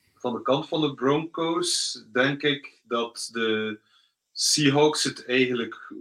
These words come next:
goed speelden en eigenlijk, eh, meer kregen dan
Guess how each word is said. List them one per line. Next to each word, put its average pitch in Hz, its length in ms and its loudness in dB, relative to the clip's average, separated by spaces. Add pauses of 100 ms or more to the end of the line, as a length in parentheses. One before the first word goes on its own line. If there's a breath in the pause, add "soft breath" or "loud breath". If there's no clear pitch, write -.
(260)
goed 127 240 -2
speelden 135 1040 -2
en 110 200 -4
eigenlijk, 104 520 -6
eh, 98 300 -4 (500)
meer 135 340 6
kregen 135 760 0 (500)
dan 113 460 -6